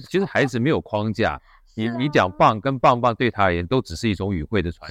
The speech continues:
Speaker 1: 达而已，
Speaker 2: 是，
Speaker 1: 对不对？
Speaker 2: 是的。
Speaker 1: 可是我们自己觉得孩子一定要叠词，<laughs> 棒棒，乖乖，
Speaker 2: 对啊。
Speaker 1: 好好，对不对？
Speaker 2: 或是，“哎，这他听不懂，这太复杂。”其实有时候是因为当你大人自己的逻辑不够清晰的时候，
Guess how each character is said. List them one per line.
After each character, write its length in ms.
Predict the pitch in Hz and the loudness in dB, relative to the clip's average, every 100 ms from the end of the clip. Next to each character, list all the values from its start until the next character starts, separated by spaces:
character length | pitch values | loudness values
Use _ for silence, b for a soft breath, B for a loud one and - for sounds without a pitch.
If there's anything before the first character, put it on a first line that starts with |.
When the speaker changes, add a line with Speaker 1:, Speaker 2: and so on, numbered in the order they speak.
| 80 | -12
Speaker 1:
达 220 | 76 71 | -10 -8
而 140 | 76 | -6
已， 60 | 78 | -6
Speaker 2:
是， 140 | 82 | -6
Speaker 1:
对 80 | 92 | -6
不 60 | 87 | -2
对？ 220 | 90 80 | -2 -2
Speaker 2:
是 240 | - 254 208 | -6 -8 -6
的。 140 | 165 | -4
Speaker 1:
可 60 | 131 | -2
是 60 | |
我 60 | 156 | -2
们 80 | 110 | -2
自 140 | - | 0
己 80 | 135 | 0
觉 140 | 107 | 0
得 80 | 104 | -2
孩 160 | 101 104 | 0 0
子 120 | 101 | 0
一 60 | |
定 100 | 101 | -2
要 60 | 117 | -4
叠 240 | - 92 | -2 -4
词， 340 | 104 - 78 80 - - | -4 -8 -16 -18 -12 -2
<laughs> 300 | 170 165 - | -2 0 -2
棒 120 | 185 160 | -4 -2
棒， 320 | 180 165 120 | -2 -2 -4
乖 160 | - 165 | -4 -4
乖， 380 | 170 165 165 165 - | 0 2 2 -2 -6
Speaker 2:
对 100 | 320 285 | -6 -4
啊。 160 | - | -4
Speaker 1:
好 160 | 107 85 | -4 -6
好， 80 | 82 | -6
对 80 | 95 | -8
不 60 | |
对？ 220 | 95 87 - | -8 -8 -4
Speaker 2:
或 80 | 370 | -4
是 100 | - | -2
，“哎， 140 | 370 320 | -4 -2
这 180 | 359 330 | 0 0
他 160 | 311 | 0
听 220 | 311 311 | 0 0
不 80 | 294 | 0
懂， 160 | 233 175 | -2 -2
这 100 | 233 | -4
太 220 | 226 208 | -4 -6
复 180 | 208 180 | -4 -8
杂。” 240 | - - - _ _ | -6 -8 -8 _ _
其 120 | - | -2
实 60 | 339 | 2
有 120 | 233 | 2
时 140 | 214 | 2
候 100 | 254 | 0
是 220 | 285 294 269 | 0 0 0
因 160 | 262 | 2
为 180 | 269 208 | 2 0
当 200 | - 277 | 2 0
你 100 | 214 | 0
大 220 | 220 208 | 2 2
人 140 | 165 180 | 2 -2
自 120 | 226 | -4
己 80 | 175 | -2
的 80 | 151 | -2
逻 220 | 156 165 | 0 -4
辑 140 | 170 | -4
不 120 | 165 | -4
够 160 | 165 202 | 0 0
清 240 | - 185 175 | 2 -2 -2
晰 160 | - | -4
的 120 | 156 135 | -4 -6
时 200 | - - | -10 -10
候， 240 | - - | -8 -8